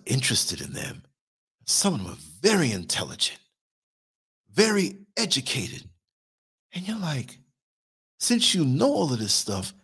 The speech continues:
how could you stoop down to doing stuff?" And they will all tell you, "I, I'm not guilty, uh, Officer Skirvin.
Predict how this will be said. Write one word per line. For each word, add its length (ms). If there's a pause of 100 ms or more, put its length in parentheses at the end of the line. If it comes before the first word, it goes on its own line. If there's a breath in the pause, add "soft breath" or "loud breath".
how 200
could 280
you 300 (220)
stoop 460
down 260
to 100
doing 280
stuff?" 320 (580 loud breath)
And 420 (560)
they 140
will 200
all 200
tell 200
you, 140
"I, 220
I'm 160
not 180
guilty, 520
uh, 380 (320)
Officer 260
Skirvin. 560